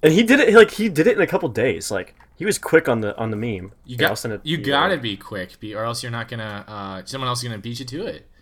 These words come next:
Speaker 1: Yeah, he did it, like, in a weekend. It was pretty impressive. I haven't, I mean, I haven't bought it or read anything about it, but, um,
Speaker 2: I might, dude.
Speaker 1: I was talking to him about it. It's, it's pretty impressive.
Speaker 2: See,
Speaker 1: He's, it's got a couple of reviews,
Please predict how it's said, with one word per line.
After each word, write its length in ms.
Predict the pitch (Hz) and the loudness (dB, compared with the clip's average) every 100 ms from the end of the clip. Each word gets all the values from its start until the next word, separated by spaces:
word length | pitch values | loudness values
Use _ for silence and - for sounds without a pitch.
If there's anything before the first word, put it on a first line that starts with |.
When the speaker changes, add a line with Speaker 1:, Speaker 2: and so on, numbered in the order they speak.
| _ | _
Speaker 1:
Yeah, 220 | 120 165 117 | -6 -2 -2
he 80 | |
did 80 | 131 | -2
it, 60 | 175 | -2
like, 100 | 165 | -2
in 80 | 135 | -2
a 40 | |
weekend. 380 | 107 135 85 95 | -2 -4 -8 -10
It 40 | |
was 120 | 104 | -12
pretty 160 | - 135 | -10 -10
impressive. 460 | 107 110 107 92 - _ _ | -8 -8 -10 -16 -20 _ _
I 100 | 120 | 0
haven't, 220 | 151 143 - | 4 2 2
I 80 | |
mean, 120 | 127 127 | 2 2
I 40 | |
haven't 220 | 139 117 | 0 -2
bought 200 | 107 104 | -2 -2
it 100 | 98 | -2
or 100 | 92 95 | -4 -4
read 160 | 104 | -4
anything 260 | 98 95 95 | -4 -8 -14
about 200 | 92 95 | -14 -14
it, 80 | 95 - - - _ | -14 -18 -20 -20 _
but, 200 | - 98 | -14 -10
um, 280 | 101 98 101 - _ | -10 -10 -14 -20 _
Speaker 2:
I 80 | - | -16
might, 340 | 107 82 151 - | -12 -10 -10 -12
dude. 300 | 85 98 107 - - _ _ _ _ _ - - | -12 -12 -14 -20 -20 _ _ _ _ _ -12 -6
Speaker 1:
I 40 | |
was 140 | 120 117 | -4 -4
talking 240 | 110 104 | -6 -6
to 60 | 98 | -8
him 60 | 95 | -6
about 160 | 95 | -6
it. 80 | 92 | -8
It's, 100 | 107 | -10
it's 140 | - - | -14 -10
pretty 160 | 127 | -6
impressive. 400 | 110 110 - 95 - _ _ _ _ _ _ _ _ _ - | -4 -6 -8 -12 -18 _ _ _ _ _ _ _ _ _ -4
Speaker 2:
See, 240 | 156 160 | 2 2
Speaker 1:
He's, 140 | 135 | 2
it's 120 | 156 143 | 0 6
got 300 | 160 147 135 | 8 10 6
a 40 | |
couple 240 | 135 151 139 | 4 0 2
of 60 | |
reviews, 500 | 123 120 123 117 - | 2 2 2 2 -2